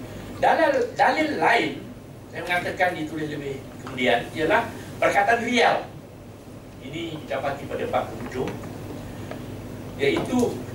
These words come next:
bukan rial bahasa Arab yang dipakai sekarang, sebab yang dipakai untuk mata wang dirham dalam Raja Pasai. Tapi rial istilah Portugis, mata wang Portugis.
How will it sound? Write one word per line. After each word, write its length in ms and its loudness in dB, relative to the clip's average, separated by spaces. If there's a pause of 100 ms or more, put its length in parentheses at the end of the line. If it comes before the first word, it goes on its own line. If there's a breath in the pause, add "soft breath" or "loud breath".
(180)
bukan 400 4
rial 400 4
bahasa 320 2
Arab 400 4
yang 160 -4
dipakai 320 2
sekarang, 480 4 (1120)
sebab 240 4
yang 160 2
dipakai 480 2
untuk 160 -8
mata 240 -4
wang 240 0
dirham 320 2 (320)
dalam 160 -2
Raja 320 -2
Pasai. 320 2 (640 loud breath)
Tapi 180 4 (140)
rial 400 4
istilah 320 0
Portugis, 640 -2 (920)
mata 240 -4
wang 320 4
Portugis. 560 -4